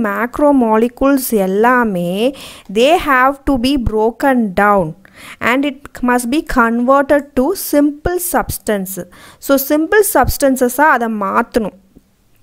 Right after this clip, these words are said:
So, அந்த ப்ராசஸ், so, இந்த மாதிரி சிம்பிள் சப்ஸ்டன்ஸாக மாற்றுறது ப்ராசஸ்க்கு பேர் தான் we call it as digestion. So, அதை தான் நம்ம டைஜஷன்னு சொல்கிறோம். So, இந்த டைஜஷன் வந்து it occurs in the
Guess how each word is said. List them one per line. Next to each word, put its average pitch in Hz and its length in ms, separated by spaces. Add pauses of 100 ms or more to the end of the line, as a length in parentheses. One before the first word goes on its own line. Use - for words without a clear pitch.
(180)
So, 262 100 (140)
அந்த 269 300 (180)
ப்ராசஸ், 240 640 (580)
so, 247 60 (100)
இந்த 233 220
மாதிரி 254 160 (100)
சிம்பிள் 269 380
சப்ஸ்டன்ஸாக 240 680 (160)
மாற்றுறது 233 540 (220)
ப்ராசஸ்க்கு 220 560 (100)
பேர் 196 240
தான் 294 180
we 233 80 (140)
call 196 200
it 190 200
as 427 100 (720)
digestion. 190 600 (600)
So, - 60 (100)
அதை 208 180
தான் 330 140
நம்ம 269 120 (100)
டைஜஷன்னு 226 680
சொல்கிறோம். 196 340 (320)
So, 254 80 (200)
இந்த 349 280 (100)
டைஜஷன் 254 540 (100)
வந்து 214 220 (120)
it - 200
occurs 240 460
in 220 120
the 294 60